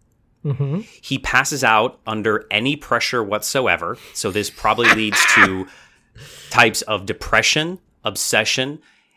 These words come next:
Speaker 2: and antisocial anxiety.
Speaker 1: I just wanna say that was actually one of my favorite parts of this novel, when he would just, like, pass out in a bush or, like, <laughs> in the middle of the police station.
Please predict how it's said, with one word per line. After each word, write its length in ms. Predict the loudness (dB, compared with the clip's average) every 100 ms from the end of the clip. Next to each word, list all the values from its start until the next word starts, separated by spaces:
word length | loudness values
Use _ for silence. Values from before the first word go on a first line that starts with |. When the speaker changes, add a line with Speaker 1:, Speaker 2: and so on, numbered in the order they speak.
| _
Speaker 2:
and 340 | 0 2 0 -2 -2
antisocial 1200 | -2 0 4 4 4 0 0 0 2 0 -2 -6 _ _ _ _ _
anxiety. 760 | -6 2 4 6 4 0 -8 _ _ _
Speaker 1:
I 140 | 0
just 160 | 0 2
wanna 140 | 0
say 140 | 2 0
that 100 | 0
was 100 | -4
actually 240 | -4 -4
one 80 | -4
of 80 | -4
my 80 | -4
favorite 280 | -6 -8 -8
parts 260 | -10 -10
of 60 | -10
this 120 | -10
novel, 320 | -10 -8 -8
when 80 | -8
he 120 | -6
would 80 | -6
just, 100 | -6
like, 140 | -12 -10
pass 280 | -8 -8
out 140 | -10 -8
in 80 | -8
a 40 |
bush 420 | -6 -6 -8 -10 -10
or, 100 | -6
like, 280 | -6 -6 -10 -16 _ -20 -16
<laughs> 340 | -16 -16 -8
in 280 | -2 4 6
the 60 | 8
middle 220 | 10 10
of 60 | 10
the 60 | 10
police 300 | 8 6 6
station. 480 | 4 4 6 4